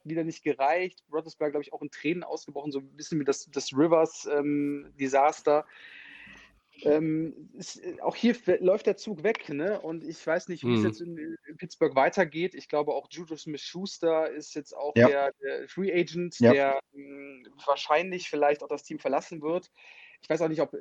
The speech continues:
Speaker 1: ich glaub auch James Conner ist, glaub ich, auch im vierten
Speaker 3: Ja.
Speaker 1: Jahr oder ist der auch Free Agent? Ich weiß
Speaker 2: Auch
Speaker 1: nicht.
Speaker 2: Free
Speaker 1: Also
Speaker 2: Agent sind einige. Äh, Villanueva, der Left Tackle, Dupree, der
Speaker 1: Ja, okay.
Speaker 2: Linebacker, der jetzt auch verletzt war. Also das sind einige, auch in der, äh, Secondary noch, ja.
Speaker 1: Genau, und, ähm,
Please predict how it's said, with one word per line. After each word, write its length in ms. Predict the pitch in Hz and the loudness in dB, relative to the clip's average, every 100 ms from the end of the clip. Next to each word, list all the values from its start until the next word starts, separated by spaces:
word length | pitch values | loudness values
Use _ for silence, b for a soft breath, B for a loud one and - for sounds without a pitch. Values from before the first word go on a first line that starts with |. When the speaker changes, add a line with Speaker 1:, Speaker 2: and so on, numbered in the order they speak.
| 113 | -12
Speaker 1:
ich 100 | 139 | -8
glaub 140 | 156 | -6
auch 140 | 139 - 143 | -6 -10 -4
James 260 | 147 143 | -4 -4
Conner 400 | - 165 196 196 | -6 -2 -2 -2
ist, 120 | - | -4
glaub 120 | - 170 | -6 -6
ich, 140 | - | -6
auch 80 | 165 | -8
im 100 | 165 | -8
vierten 340 | - 185 - | 2 6 6
Speaker 3:
Ja. 100 | 160 | 4
Speaker 1:
Jahr 100 | 165 | 0
oder 120 | 156 | -2
ist 140 | - - | -4 -2
der 120 | - | 0
auch 80 | 170 | 0
Free 240 | 185 165 | -2 -2
Agent? 240 | 165 165 151 | -2 -4 -2
Ich 100 | 135 | 4
weiß 140 | 151 | 6
Speaker 2:
Auch 60 | 107 | 6
Speaker 1:
nicht. 80 | 131 | 8
Speaker 2:
Free 140 | 165 | 10
Speaker 1:
Also 120 | 165 | 10
Speaker 2:
Agent 80 | 165 | 10
sind 20 | |
einige. 560 | 147 185 202 147 139 143 | 12 12 12 10 10 10
Äh, 260 | 143 131 | 6 6
Villanueva, 680 | 143 175 165 160 185 175 170 | 6 8 8 8 8 8 6
der 160 | 160 156 | 6 4
Left 200 | 151 - | 2 2
Tackle, 460 | 175 185 170 170 | 2 4 4 4
Dupree, 540 | 151 151 - 175 180 180 | 4 2 2 2 4 6
der 100 | 160 | 8
Speaker 1:
Ja, 60 | |
okay. 100 | 151 | 8
Speaker 2:
Linebacker, 300 | 170 165 170 | 8 4 4
der 100 | 151 | 4
jetzt 160 | 151 160 | 4 2
auch 100 | 170 | 0
verletzt 360 | 151 156 - | 2 2 2
war. 80 | 156 | 4
Also 160 | 139 143 | 6 6
das 100 | 139 | 4
sind 160 | 151 - | 4 6
einige, 600 | 143 165 165 135 113 113 | 8 10 10 8 6 2
auch 220 | 127 131 156 | 6 4 6
in 100 | 135 | 4
der, 280 | 131 127 | 6 4
äh, 120 | 135 123 | 2 -2
Secondary 560 | 156 156 135 117 110 | -2 0 2 2 2
noch, 220 | 110 104 | -2 -2
ja. 120 | 113 - _ _ _ b b _ | -6 -6 _ _ _ b b _
Speaker 1:
Genau, 300 | 156 165 160 | -4 0 0
und, 240 | 135 139 - | 0 -6 -10
ähm, 240 | 147 143 | -10 -10